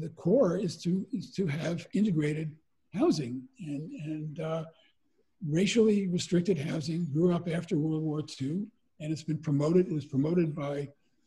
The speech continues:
uh, federal, uh, loan policies and banking policies and all kinds of things. And that has to break down now. And nobody has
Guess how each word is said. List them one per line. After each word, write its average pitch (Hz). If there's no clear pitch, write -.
uh, 127
federal, 156
uh, 127
loan 147
policies 170
and 123
banking 165
policies 160
and 131
all 269
kinds 269
of 180
things. 160
And 185
that 247
has 214
to 226
break 208
down 254
now. 127
And 170
nobody 208
has 185